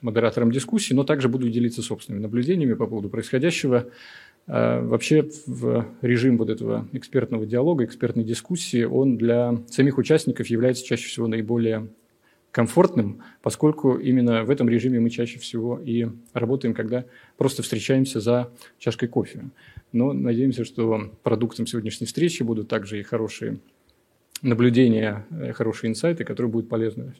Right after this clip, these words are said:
участникам сегодняшней встречи и нашим зрителям в дальнейшем. Я, э, хотел бы задать первый вопрос обоим участникам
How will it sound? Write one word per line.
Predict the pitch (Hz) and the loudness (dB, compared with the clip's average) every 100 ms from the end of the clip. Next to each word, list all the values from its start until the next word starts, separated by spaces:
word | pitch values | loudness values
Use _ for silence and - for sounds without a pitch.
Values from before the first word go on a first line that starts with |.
| - | -10
участникам | 123 123 110 - 117 | -4 -4 -4 -8 -10
сегодняшней | - 110 107 113 | -6 -6 -6 -10
встречи | - 139 - | -4 -4 -4
и | - 120 123 120 - - - - - | -8 -4 -4 -6 -12 -20 -20 -12 -2
нашим | 120 - 113 | -2 0 0
зрителям | 113 107 - 123 135 _ | 0 -2 -8 -12 -14 _
в | 113 | -10
дальнейшем. | 101 101 120 - 156 - - - - _ | -8 -8 -10 -12 -16 -16 -20 -18 -20 _
Я, | 120 156 190 - - 147 147 - | 4 6 6 2 2 4 4 2
э, | |
хотел | - - - - 160 156 | -2 -2 -2 2 2 4
бы | 139 143 139 - | 4 4 2 0
задать | 120 127 139 139 - | 2 6 6 4 0
первый | 143 131 123 | 0 2 2
вопрос | 123 175 202 202 - | 0 2 -2 -2 -6
обоим | 135 117 117 113 | -6 -2 0 -2
участникам | - 113 - 117 - 117 110 | -2 -6 -4 -10 -8 -8 -8